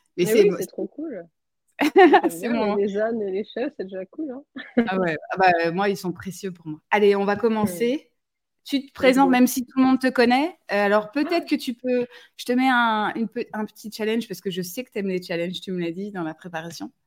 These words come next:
Speaker 1: Est-ce
Speaker 2: Oui.
Speaker 1: que tu peux essayer de te présenter comme, euh, tu t'es jamais présenté jusqu'à présent ?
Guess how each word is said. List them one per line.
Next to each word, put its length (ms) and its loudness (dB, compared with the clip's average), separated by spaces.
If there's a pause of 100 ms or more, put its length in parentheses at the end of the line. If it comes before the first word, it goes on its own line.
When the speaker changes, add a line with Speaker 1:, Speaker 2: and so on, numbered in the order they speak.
(520)
Speaker 1:
Est-ce 240 0
Speaker 2:
Oui. 80 0
Speaker 1:
que 60 -10
tu 80 -10
peux 140 -14
essayer 240 -4
de 60 -14
te 100 -18
présenter 440 -4
comme, 220 -2
euh, 240 0
tu 160 -14
t'es 140 0
jamais 260 -2
présenté 420 -4
jusqu'à 260 -4
présent ? 360 -8